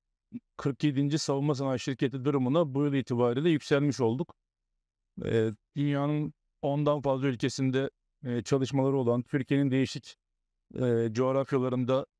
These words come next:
e, illerinde, vilayetlerinde fabrikaları olan, e, ona yakın değişik alanda, e, teknoloji çalışması yürüten ve yüksek teknolojiyi geliştiren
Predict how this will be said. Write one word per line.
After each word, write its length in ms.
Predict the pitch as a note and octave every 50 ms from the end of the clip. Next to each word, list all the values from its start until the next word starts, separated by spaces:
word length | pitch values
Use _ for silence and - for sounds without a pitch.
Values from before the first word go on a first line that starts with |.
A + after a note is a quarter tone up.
| _ _ _ -
e, 220 | C3 B2+ B2+ B2+
illerinde, 520 | D3+ C#3 C3 C3 C3 C3 C3 C3 C3 B2+
vilayetlerinde 580 | B2+ B2+ A#2+ B2+ B2+ B2+ G#2+ B2+ B2+ B2 C3 C3+
fabrikaları 580 | - - B2+ A#2+ A#2 B2 - C#3 B2+ C3 B2+ B2+
olan, 260 | A#2+ A2+ A#2+ C#3 C#3+ _ _ _ _ _ _ _ _ _ _ _ _ _ _ - -
e, 60 | B2 A2+ A2 A2 A2 A2 G#2+ F#2+ - - - - - - _ _ _ _ _ _ _ _ _ _ _ _ _ _ _ -
ona 240 | C3+ B2+ C#3 D3 D3+
yakın 400 | D3 C#3 A2+ - C#3 C#3 C#3+ - _ _ _ _ _ _ -
değişik 580 | B2+ A#2 C3 C3+ C3+ - - C#3+ A#2 - -
alanda, 520 | - C3 B2+ B2+ B2+ B2+ B2+ B2+ C3+ C#3 - _ _ _ _ _ _ _ _ _ _ _ _ _ _ - B2
e, 440 | B2 A#2+ A#2 A#2 A2+ A#2 A#2+ - - A2 - _ _ _ _ _ _ _ _ _ -
teknoloji 480 | - C3 B2+ - - C#3 C#3 C#3 C3+
çalışması 500 | - C#3 C3+ B2+ B2 - D3 A#2 A2+ C3
yürüten 400 | C3+ B2 A#2+ - - D3 D#3 E3 - _ -
ve 180 | C3+ A#2+ - B2+
yüksek 420 | A#2+ C3 B2+ - - E3 E3 -
teknolojiyi 600 | - D#3 C#3 - D#3 C3+ C3 B2 A#2+ A#2+ A#2+ A#2
geliştiren 680 | G#2+ B2 C#3 C#3+ D3+ - - - C#3+ D3+ - - -